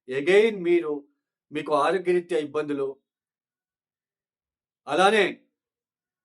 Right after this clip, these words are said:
ఈ పంచమానికి సం-, సంబంధించిన విషయం ఏదైతే ఉందో, పిల్లలకి సంబంధించిన ఆరోగ్య విషయంలో ఇబ్బందులు,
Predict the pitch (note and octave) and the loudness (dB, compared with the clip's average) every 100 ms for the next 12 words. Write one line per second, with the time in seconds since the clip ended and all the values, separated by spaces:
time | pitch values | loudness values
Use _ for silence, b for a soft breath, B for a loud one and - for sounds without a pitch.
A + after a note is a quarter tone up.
0 | _ _ _ _ - G3+ G3 E3+ F3 G#3+ | _ _ _ _ -8 -8 -2 -4 0 2
1 | A3 G#3+ G3+ D3+ - F#3 F3+ F3+ F#3 F#3 | 2 0 -4 -6 -8 -10 -6 -6 -6 -6
2 | F3+ F3 D#3+ E3+ D3+ D#3+ E3+ E3 D3+ D3 | -6 -6 -6 -8 -6 -6 -4 -6 -6 -6
3 | D#3 - _ _ _ _ _ G3 A3+ A3+ | -6 -8 _ _ _ _ _ 4 6 4
4 | G#3+ F#3 F#3 F#3 F3+ F3+ D#3+ F#3 F3+ E3+ | 0 -4 -2 -4 -2 0 0 0 -4 -6
5 | D#3+ E3+ D#3+ C#3+ D3+ C#3+ C#3 | -6 -6 -6 -6 -4 -4 -6